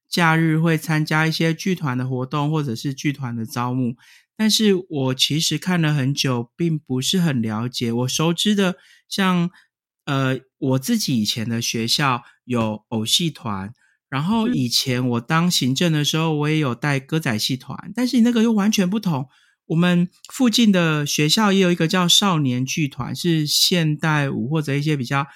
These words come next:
Speaker 1: 形象上的。可是我一直不清楚 mini 妈咪你剧团的，呃，是哪一种形式，还有它的成立的走向啊，平常的任务是什么？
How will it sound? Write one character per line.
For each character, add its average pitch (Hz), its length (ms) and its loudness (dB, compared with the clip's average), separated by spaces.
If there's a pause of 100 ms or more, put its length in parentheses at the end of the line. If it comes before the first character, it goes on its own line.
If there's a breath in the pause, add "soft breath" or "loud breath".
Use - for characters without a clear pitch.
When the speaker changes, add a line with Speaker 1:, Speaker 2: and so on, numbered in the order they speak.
(200 loud breath)
Speaker 1:
形 - 260 -6
象 143 300 -2
上 135 220 -2
的。 110 100 -6
可 123 100 -6
是 196 280 -2 (260 loud breath)
我 143 240 -2
一 233 80 2
直 170 320 0 (320)
不 220 100 -2
清 202 320 2
楚 151 300 0
mini 170 260 2
妈 131 160 0
咪 127 200 2
你 117 340 0 (580)
剧 208 220 0
团 120 340 -4
的， 117 280 -2 (500 soft breath)
呃， 117 220 -4
是 175 160 2
哪 135 180 2
一 143 40 0
种 127 200 -2
形 113 280 -2
式， 135 320 -2
还 120 160 -4
有 123 140 -4
它 120 220 -4
的 117 300 -6 (320 soft breath)
成 120 340 -6
立 143 160 0
的 123 140 -4
走 98 280 -6
向 139 400 -2
啊， 127 320 -2
平 127 200 -6
常 139 240 -4
的 120 100 -4
任 160 300 -2
务 165 80 -2
是 170 120 -2
什 - 160 -2
么？ - 200 -12